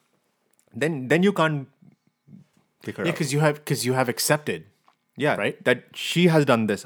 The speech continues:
Speaker 1: on her action. Okay? Now
Speaker 2: Yeah.
Speaker 1: I'm getting into legal terms now. <laughs>
Speaker 2: Yeah, fair.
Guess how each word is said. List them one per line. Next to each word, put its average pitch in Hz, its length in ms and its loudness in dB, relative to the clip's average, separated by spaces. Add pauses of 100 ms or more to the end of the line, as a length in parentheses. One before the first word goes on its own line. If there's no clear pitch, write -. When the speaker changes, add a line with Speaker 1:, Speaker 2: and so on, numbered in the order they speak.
Speaker 1:
on 120 140 2
her 131 260 2
action. - 440 -8 (640)
Okay? 107 320 -12 (440)
Now - 80 -10
Speaker 2:
Yeah. 147 60 -2
Speaker 1:
I'm - 60 -2
getting 123 200 -2
into 117 100 -6
legal 107 280 -4
terms 98 280 -6
now. 95 140 -12 (120)
<laughs> - 140 -20
Speaker 2:
Yeah, 175 340 0
fair. 160 280 0